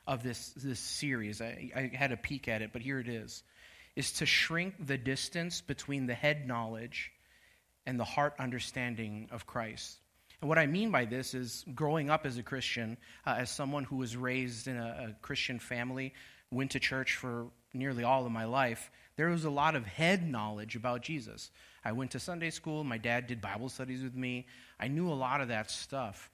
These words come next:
But it wasn't until later, much later, after hearing these stories over and over and over and over again,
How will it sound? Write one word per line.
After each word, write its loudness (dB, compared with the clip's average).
But 2
it 0
wasn't 4
until 2
later, 2
much 2
later, 0
after 0
hearing -2
these -2
stories -4
over 0
and -2
over -2
and -4
over -2
and -4
over -2
again, -2